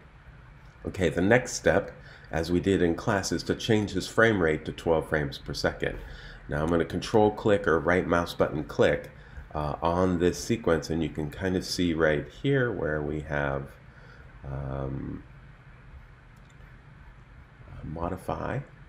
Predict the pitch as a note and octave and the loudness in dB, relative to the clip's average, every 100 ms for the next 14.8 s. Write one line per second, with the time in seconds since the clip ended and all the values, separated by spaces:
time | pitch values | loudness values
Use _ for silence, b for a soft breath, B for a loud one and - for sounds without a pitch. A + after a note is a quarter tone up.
0 | - E2 D2+ F2+ D#2+ C#2+ - E2+ D2+ C2+ | -10 -8 -4 -4 -4 -6 -6 -4 -2 -2
1 | C#2 - - B B B D2+ D#2 D2+ D2+ | -4 -10 -14 B B B -4 -2 -2 -2
2 | D#2 D#2 D#2 D2+ D2+ E2 E2+ D#2 D2+ E2 | -2 0 0 0 0 0 0 -4 -2 -2
3 | - E2+ A2+ - - E2 D3 - - - | -4 -8 -8 -10 -4 -2 -2 -4 -14 -16
4 | - B B B D2+ D2+ D2+ D2 - E2 | -20 B B B -8 -4 -4 -4 -4 0
5 | D#2+ D2+ D2+ D2 C2 - E2 A#2 - - | 0 0 0 0 -4 -4 2 2 0 -4
6 | D#2+ D2+ C#2+ C#2 - C#2+ C2+ - - - | -4 -4 -4 -6 -6 -6 -8 -12 -10 -6
7 | - A2 - D#2 C#2+ C#2+ D2 D2+ D#2 - | -4 -6 -6 -6 -6 -6 -6 -6 -6 -10
8 | - - - - D2 C#2+ B1+ - - C#2+ | -20 -20 -18 -10 -4 -4 -4 -8 -10 -10
9 | C#2 E2 F2 - F#2+ G#2 C#2 F2 - - | -2 0 0 -2 -4 -2 -4 -4 -8 -18
10 | - B B B B - - C#2+ C#2+ - | -20 B B B B -18 -10 -8 -8 -8
11 | C#2+ C#2 C2 C#2 C2+ - C#2 C#2+ - C2 | -6 -6 -6 -8 -8 -8 -8 -6 -6 -8
12 | - - - - - D#2+ F#2+ A2 G#2+ F2 | -10 -10 -10 -10 -6 0 4 4 2 0
13 | - - F#2+ F#2+ F2 D#2 - - - - | -2 -2 -2 0 -2 -4 -6 -14 -10 -4
14 | D#2 - C#2 D#2 - - - | -4 -4 -6 -6 -6 -6 -8